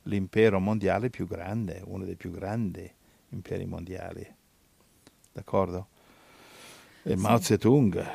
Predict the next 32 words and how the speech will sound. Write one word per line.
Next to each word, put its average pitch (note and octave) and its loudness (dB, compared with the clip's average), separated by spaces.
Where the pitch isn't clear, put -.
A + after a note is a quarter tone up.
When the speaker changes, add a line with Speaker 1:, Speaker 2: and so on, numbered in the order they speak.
Speaker 1:
aveva F#2 0
la F#2 -2
sua, F2+ -2
la F2+ -6
sua F#2+ -2
me-, F2+ -4
mentalità F2+ -4
te-, F#2 -6
comunista, G2 0
che F#2 -6
chi, F2+ -6
che G2 -8
non G2 -4
si - -8
convertiva G#2 -2
al F#2+ -4
comunismo A2 0
li - -2
uccidevano. G2 -2
Infatti G2 -6
si - -14
dice F#2+ -10
che - -14
ha - -8
ucciso F#2+ -8
cinquanta, - -12
settanta F#2+ -8
milioni F2+ -6
di F2 -10
cinesi. - -14
Ci - -10
siamo? G#2+ -6